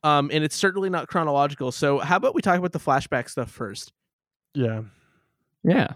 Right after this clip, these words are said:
Speaker 1: It
Speaker 3: That'd be chronological. <laughs>
Speaker 1: like,
Speaker 2: Pretty,
Speaker 1: in terms of, like,
Speaker 2: pretty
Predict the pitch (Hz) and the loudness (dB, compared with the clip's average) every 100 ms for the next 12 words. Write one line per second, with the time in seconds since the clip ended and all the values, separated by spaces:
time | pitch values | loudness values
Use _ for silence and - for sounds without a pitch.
0 | _ _ _ - 196 208 139 202 - 135 | _ _ _ 2 4 6 6 4 4 4
1 | 120 113 110 110 123 147 139 123 - _ | 4 2 0 -2 -4 -4 -4 -6 -10 _
2 | _ _ - 151 131 160 160 165 170 135 | _ _ 2 4 4 2 0 2 4 4
3 | 123 113 | 4 4